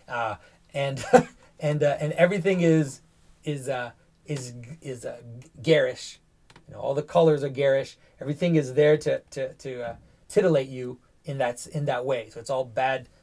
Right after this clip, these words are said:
food. It's all, it's all spinning. It's all, uh, laughing and pleasure in the, in the very basest sense of, of having fun, you know, and clowns and, uh, uh, and impossible, um, impossible, uh,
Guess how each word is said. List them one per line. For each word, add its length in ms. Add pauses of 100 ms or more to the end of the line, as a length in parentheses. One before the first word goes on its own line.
(140)
food. 440 (220)
It's 120
all, 360 (340)
it's 160
all 100
spinning. 560 (220)
It's 180
all, 420
uh, 220 (460)
laughing 500
and 100
pleasure 480
in 280
the, 200
in 60
the 100
very 280
basest 440
sense 320
of, 160 (280)
of 160
having 320
fun, 500 (260)
you 60
know, 100
and 200
clowns 760
and, 280
uh, 220 (420)
uh, 220 (1080)
and 120
impossible, 840
um, 320 (300)
impossible, 880
uh, 420